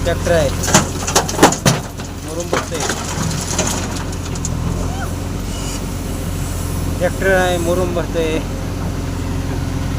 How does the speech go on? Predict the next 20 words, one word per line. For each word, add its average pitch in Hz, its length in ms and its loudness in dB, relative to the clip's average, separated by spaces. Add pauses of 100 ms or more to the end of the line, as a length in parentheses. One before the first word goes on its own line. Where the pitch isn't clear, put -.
(1500)
शेतामध्ये 175 400 4
कमी 185 220 4
पडलं 185 180 4
थोडं, 170 180 4
तिकडे 170 240 4
खड्डा 170 200 4
आहे 185 80 8
ना, - 80 6 (1300)
त्यामुळे 180 300 6
मुरुम 190 320 4
भरतोय 160 240 4
इथला. 131 240 2 (1500)
तिकडलं 175 260 4
रान 180 180 6
लेवल 185 280 6
करायचं 175 280 2
काम 170 180 2
चालू 170 220 0
आहे - 20 0
आपलं. 190 260 0